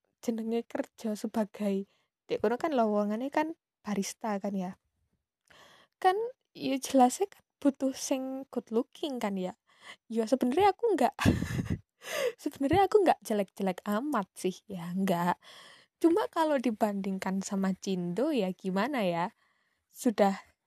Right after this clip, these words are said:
jelas gitu loh, di saat koyo aku, aku iki nggawa de-, nggawa ngombe dhewe teko omah, antisipasi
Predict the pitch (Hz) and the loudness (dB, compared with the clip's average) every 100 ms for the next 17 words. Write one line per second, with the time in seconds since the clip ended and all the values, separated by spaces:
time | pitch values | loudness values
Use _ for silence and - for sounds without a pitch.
0 | _ _ - 190 208 - 220 208 190 190 | _ _ 0 2 2 2 0 0 -2 -4
1 | 190 214 208 202 _ _ _ _ - 202 | -4 0 0 -2 _ _ _ _ 0 2
2 | 202 208 196 _ 247 247 - - _ 220 | 0 -4 -6 _ -12 -12 -12 -20 _ -12
3 | 220 - 262 - 302 226 190 196 - 208 | -8 0 0 2 2 4 4 2 2 2
4 | 196 - 214 202 190 208 220 214 202 196 | 0 -2 -4 0 0 0 -2 0 0 0
5 | 196 196 220 - - 190 - 196 220 240 | -4 -6 -6 -10 -10 -8 -6 -4 -4 -6
6 | 214 202 202 - 196 185 185 - 214 233 | -8 -4 -4 -4 -4 -4 -6 -6 -4 -4